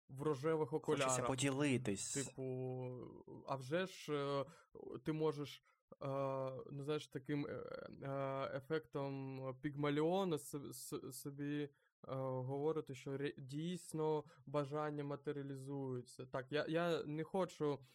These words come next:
Speaker 1: е, якось, е, знаєш, зняти з неї відповідальність за те, що вона дійсно там, може, щось робила. Я, н-, я не знаю деталі. Я скоріш про те, що, е, я просто негодую, коли бачу,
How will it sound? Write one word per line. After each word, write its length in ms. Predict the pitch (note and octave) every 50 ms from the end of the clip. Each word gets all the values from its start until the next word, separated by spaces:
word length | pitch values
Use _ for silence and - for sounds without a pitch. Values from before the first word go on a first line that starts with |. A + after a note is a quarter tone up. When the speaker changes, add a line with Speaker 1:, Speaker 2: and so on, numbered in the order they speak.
| _ _ _ -
Speaker 1:
е, 760 | - - - - - - C3+ C3 C3 C3 C3 B2+ B2+ B2+ B2+
якось, 520 | B2+ C3+ C3+ C3+ - C3+ C3 B2+ C3 -
е, 240 | C3+ C3 B2+ B2+ B2+ B2+ B2
знаєш, 280 | B2+ C3+ C3 C3+ C3
зняти 460 | B2+ B2 C3 C#3 C#3 C#3 C3+ C3 - B2+
з 80 | B2 C3
неї 200 | C3+ C3+ C3 B2+
відповідальність 800 | B2+ B2+ - - C3+ C3 C3 C3+ C3+ C3+ C3 C3 C3 B2+ B2
за 120 | B2 C3 B2+
те, 240 | - - C3+ C3+
що 260 | C3 - - - C3 B2+
вона 440 | B2+ C3 B2+ C3 C3 C3 C3 C3
дійсно 400 | B2+ B2+ C3 C3+ C3 C3 - C3
там, 160 | B2 B2+ B2+ B2+
може, 240 | B2+ C3 B2+ C3
щось 300 | B2+ - D3 C3+ C3 -
робила. 420 | C#3 C3+ B2+ B2+ D#3+ G3 G#3+ E3+ C3
Я, 140 | B2+ C#3 D3
н-, 320 | D#3 D#3 - C#3 C#3 C3+
я 140 | C#3+ D#3 E3+
не 100 | F3 D#3
знаю 220 | - C#3 B2+ B2
деталі. 400 | B2+ - - - - - - - - - - - - F#3+ -
Я 340 | - D#3 E3 E3+ E3 C#3 B2+
скоріш 420 | - - - E3 D#3+ E3+ E3 -
про 220 | - - D#3+ E3 D#3+
те, 320 | - - G3+ G#3+ A3 G#3
що, 280 | - - - - - -
е, 520 | E2+ - - - - C#3+ C#3+ C#3+ C#3 C#3
я 120 | C#3 D3+
просто 640 | C#3+ - - E3 D#3+ E3+ E3+ E3 - - D3+ D3 D3 C#3+
негодую, 840 | D#3 E3 F3 E3 C#3+ D#3 D#3 D3 D3 E3+ F3+ F#3+ F3 D3+ D3+ D3+
коли 340 | - - D#3 C#3 C#3 C#3 C#3
бачу, 640 | C3+ C3 D3 C#3+ D3+ D#3 D#3 - - - D3 D3